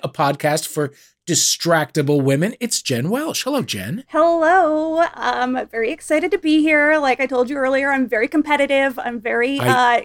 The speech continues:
Speaker 1: I heard.
Speaker 2: like, didn't sleep last night just in ante-
Speaker 1: Oh,
Speaker 2: anticipation
Speaker 1: boy.
Speaker 2: of, uh, destroying my competitor. So, uh,
Speaker 1: Okay. I like that attitude. I
Speaker 2: really
Speaker 1: like it a
Speaker 2: ju-,
Speaker 1: lot.
Speaker 2: just happy to be here.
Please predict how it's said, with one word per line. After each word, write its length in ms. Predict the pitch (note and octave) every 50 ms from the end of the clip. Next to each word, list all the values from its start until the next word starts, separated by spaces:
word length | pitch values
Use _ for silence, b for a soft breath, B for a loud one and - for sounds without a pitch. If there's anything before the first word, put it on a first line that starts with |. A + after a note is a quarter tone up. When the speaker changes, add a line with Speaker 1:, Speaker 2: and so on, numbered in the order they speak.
| -
Speaker 1:
I 60 | G#3 G3+
heard. 240 | G3 G3 G#3 A3
Speaker 2:
like, 320 | A3 A#3 A3+ G#3+ - - _ _ _ -
didn't 280 | B3+ C#4 C#4 A3+ D#4 D4+
sleep 340 | D4+ - D4+ D4 C#4 C4 -
last 320 | C4 C4 B3 C#4 - -
night 200 | A#3+ B3 B3 A#3 -
just 160 | C4+ B3 -
in 180 | - B3+ A#3+
ante- 180 | A#3 - - - - C#4
Speaker 1:
Oh, 80 | - -
Speaker 2:
anticipation 920 | B3 - _ - - - D#4+ - G4 - - E4 E4 - - C#4 C4 C4 C4+
Speaker 1:
boy. 60 | D#4 D4+ B B B B B B B B
Speaker 2:
of, 300 | - - - B3+ A#3+ B3+ C4
uh, 200 | - B3 A3+ A#3
destroying 1040 | G#3+ G#3+ B3 B3+ - - - - - A#3+ B3 B3+ C#4 C#4 C4+ B3+ B3+ B3+ C4+ D#4 E4 -
my 200 | - B3+ B3+ A#3+
competitor. 720 | A#3+ A#3+ B3+ A#3 A#3 B3+ - - G#3+ - - - C4 D4
So, 500 | C#4+ - - B3 A#3 A3 - - F#2+ - - -
uh, 160 | - B2 D#3
Speaker 1:
Okay. 380 | E3 E3+ F3 D3+ D#3 G3 A#3 - -
I 120 | B2 B2
like 260 | B2 A#2+ B2+ C3+ C3
that 160 | - F3 D#3
attitude. 600 | D#3 D3 C#3+ D3+ C#3 - - E3+ F#3+ B3 D#4 - - _ _ -
I 60 | -
Speaker 2:
really 160 | F4+ F4+ F4
Speaker 1:
like 80 | F4+ D4+
it 40 | -
a 40 | G#3+
Speaker 2:
ju-, 40 | A#3+
Speaker 1:
lot. 180 | G#3+ F3+ G3 A#3+
Speaker 2:
just 220 | C#4+ C4+ C4+ - -
happy 260 | - C4+ C4 - A#3+
to 80 | -
be 140 | - G#3 G3 A3+
here. 260 | A#3 - - -